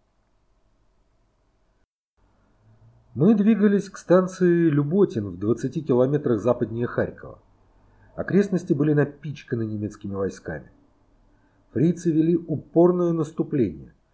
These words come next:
Мне трудно было ориентироваться на местности, да и много ли может знать командир танка? Думаю, что первый бой, не считая мелких стычек, мы приняли под одним из хуторов северо-западнее станции Люботин.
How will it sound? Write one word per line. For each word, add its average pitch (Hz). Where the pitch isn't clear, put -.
Мне 131
трудно 151
было 113
ориентироваться 117
на 120
местности, 139
да 92
и 117
много 147
ли 208
может 165
знать 143
командир 117
танка? 101
Думаю, 190
что 131
первый 127
бой, 123
не 98
считая 127
мелких 127
стычек, -
мы 190
приняли 208
под 165
одним 170
из 156
хуторов 147
северо-западнее 143
станции 131
Люботин. 117